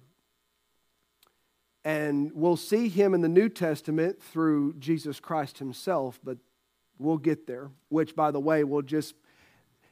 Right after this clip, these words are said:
you wonder, you wanna know why they were so infuriated when Jesus claimed to be God? He claimed to be the I Am because they understood the I Am to be Jehovah God.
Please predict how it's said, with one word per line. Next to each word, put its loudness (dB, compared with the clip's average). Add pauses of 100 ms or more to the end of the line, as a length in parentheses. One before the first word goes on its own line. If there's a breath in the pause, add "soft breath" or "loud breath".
(180)
you 0
wonder, 6
you 0
wanna 6
know 6
why 8
they 2
were 4
so 0
infuriated 6
when 0
Jesus -2
claimed 0
to -4
be 2
God? 2
He -4
claimed 0
to -4
be 4
the 0
I 0
Am -4
because -4
they 2
understood 0
the 0
I -2
Am 0
to -6
be 0
Jehovah -2
God. -10